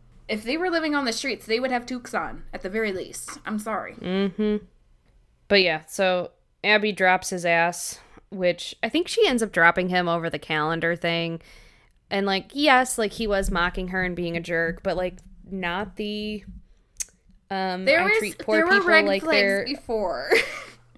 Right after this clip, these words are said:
Speaker 1: It wasn't the hitting on her at the doctor. It wasn't
Speaker 2: No.
Speaker 1: the non-conversations during the dates. It was, "You don't support my calendar." <laughs>
Speaker 2: It, <laughs> it wasn't treating poor people like they're in a zoo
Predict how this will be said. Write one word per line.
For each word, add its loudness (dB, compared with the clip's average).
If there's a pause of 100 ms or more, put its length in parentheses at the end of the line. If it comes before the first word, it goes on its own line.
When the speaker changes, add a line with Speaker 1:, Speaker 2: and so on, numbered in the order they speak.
(240)
Speaker 1:
It -14
wasn't 0
the 4
hitting -2
on 2
her -2
at -4
the -6
doctor. -2
It -6
wasn't 2
Speaker 2:
No. 0
Speaker 1:
the -4
non-conversations -4
during -6
the -4
dates. -8
It -8
was, -4 (180)
"You -4
don't -4
support -4
my -4
calendar." -10
<laughs> -16
Speaker 2:
It, 4 (640)
<laughs> -12
it 6
wasn't -2
treating -2
poor -2
people -4
like -6
they're -2 (260)
in 0
a 0
zoo -4